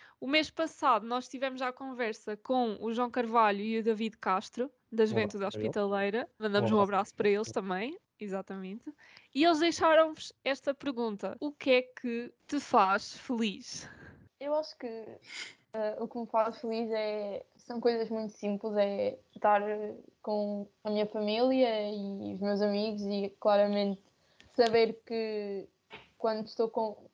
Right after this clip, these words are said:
Speaker 3: quando estou com eles, estou mesmo com eles, não estou, tipo, a pensar em mais nada e acho que são esses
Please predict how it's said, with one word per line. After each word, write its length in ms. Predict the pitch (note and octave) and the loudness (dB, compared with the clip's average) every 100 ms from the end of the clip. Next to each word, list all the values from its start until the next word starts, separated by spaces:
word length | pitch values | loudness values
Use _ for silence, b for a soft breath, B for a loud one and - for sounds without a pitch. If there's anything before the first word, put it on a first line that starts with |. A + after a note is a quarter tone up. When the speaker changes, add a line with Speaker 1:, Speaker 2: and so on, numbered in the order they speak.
| _ G#3+ | _ -10
Speaker 3:
quando 200 | - A3+ | -4 -4
estou 200 | G#3+ A3+ | 0 0
com 220 | A3+ A3 G#3+ | 0 0 0
eles, 420 | G#3+ G#3 G#3 - | 0 -2 -8 -18
estou 260 | - - A3+ | -8 0 2
mesmo 360 | A3+ A3+ A3 | 2 0 -2
com 180 | G#3+ G#3+ | -2 0
eles, 220 | G#3+ A#3 | 0 0
não 160 | A3 G#3 | 0 -4
estou, 220 | G#3 G#3+ | -2 -6
tipo, 180 | G#3+ G3+ _ - | -6 -12 _ -4
a 80 | G#3+ | -2
pensar 360 | G#3+ G#3 G#3 | 0 0 0
em 80 | G#3 | 0
mais 220 | G3+ G#3 | -2 -2
nada 280 | G3+ G3+ G#3+ | 0 2 4
e 80 | A3+ | 4
acho 160 | G#3+ G#3+ | 2 -2
que 60 | |
são 160 | - G#3+ | -4 0
esses 300 | G#3+ - - | -2 -4 -20